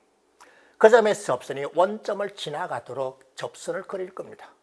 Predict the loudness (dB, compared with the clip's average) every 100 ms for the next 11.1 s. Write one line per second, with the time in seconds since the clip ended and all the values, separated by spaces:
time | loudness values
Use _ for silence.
0 | _ _ _ _ _ _ _ _ _ _
1 | _ _ -2 2 2 0 2 2 0 -2
2 | -2 -2 -6 -4 -4 -4 -6 -8 -8 -8
3 | -8 -6 -6 -6 -6 -4 -2 -4 -4 -2
4 | -2 -2 -6 -8 -6 -6 -6 -6 -6 -6
5 | -4 -4 -4 -8 -14 -10 -10 -10 -10 -8
6 | -10 -10 -14 -14 -12 -12 -10 -12 -14 -14
7 | -14 -14 _ _ -14 -14 _ -8 -6 -6
8 | -8 -4 -4 -4 -8 -20 -20 _ _ -2
9 | 0 0 -2 -2 -4 -8 -14 -10 -8 -8
10 | -10 _ -8 -8 -6 -10 -10 -10 -12 -14
11 | -14